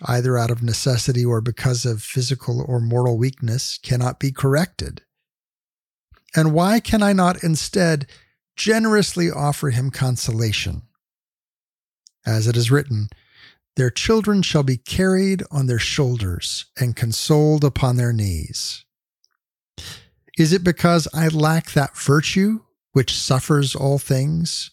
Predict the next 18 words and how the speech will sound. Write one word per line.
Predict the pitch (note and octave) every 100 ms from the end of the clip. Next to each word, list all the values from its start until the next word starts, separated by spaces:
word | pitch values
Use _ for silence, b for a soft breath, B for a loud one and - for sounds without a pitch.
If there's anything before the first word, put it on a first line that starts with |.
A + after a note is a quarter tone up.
| _ _ _ _ _
Is | C#3+ A#2+
patient | - - D#3 - E3 D#3+ -
enough | C#3+ C#3 C#3+
to | - B2+
bear | C3 C3+ C#3+
all, | C#3 C3 D3 E3+ D#3 _ _ _ _ _ -
and | G#2+ F#2+
generous | - C3+ C3+ C3+ - - C#3
enough | C3+ C3 -
to | - B2+
love. | B2+ B2 B2+ C3+ - - _ _ _ _ _ _ _ _ _ _ _ _ _ _ _ _ -
This | D#3 E3 - - - -
is | C#3 B2
indeed | B2+ A2 C3+ D3 E3 E3+ D3+
the | D3
law | C#3+ C#3+ C#3+
of | C#3+ B2
Christ, | - B2 A#2 -